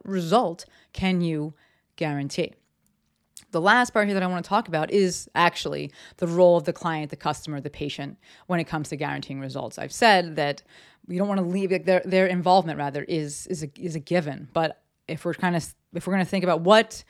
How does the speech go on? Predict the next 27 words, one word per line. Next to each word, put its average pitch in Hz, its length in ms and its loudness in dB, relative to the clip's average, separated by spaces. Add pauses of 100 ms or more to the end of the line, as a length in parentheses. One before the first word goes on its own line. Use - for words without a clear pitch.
(560)
um, - 540 -12 (720)
what 202 140 4
is 190 140 4
their 175 160 4
role, 175 480 0 (340)
I 170 120 -4
think 190 160 0
that 180 80 -4
the, 175 140 -2
the 147 240 -8
focus 202 560 4
that 156 180 -8
they 151 80 -4
should 143 160 -6
have 151 320 0
is 170 160 -4
simply 180 400 -2
on 156 280 -4
effort, - 400 -6
not 147 220 -6
outcome. 143 480 -8 (340)
My 156 140 -6
favorite 202 400 4
quote 185 260 0
from 175 140 -8
Meredith 160 400 -4
Root, 277 260 0